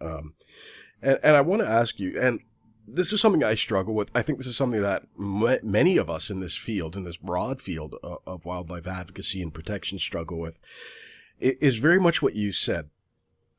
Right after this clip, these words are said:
Even if we had the numbers, it's not ethical.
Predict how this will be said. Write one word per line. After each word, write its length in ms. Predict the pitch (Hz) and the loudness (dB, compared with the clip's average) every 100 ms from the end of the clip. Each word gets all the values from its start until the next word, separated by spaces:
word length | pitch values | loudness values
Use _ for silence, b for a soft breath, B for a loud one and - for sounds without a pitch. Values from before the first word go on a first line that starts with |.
| - | -10
Even 360 | - 143 147 160 | 0 2 4 2
if 160 | 147 | 4
we 80 | 143 | 2
had 360 | - 113 120 107 | 2 0 0 0
the 100 | 110 | 0
numbers, 600 | 104 95 90 - - - | 0 0 -4 -8 -6 -6
it's 240 | - 95 - | -4 -4 -2
not 240 | 90 87 - | -2 -4 -4
ethical. 600 | 87 78 - - - - | -4 -4 -8 -12 -14 -14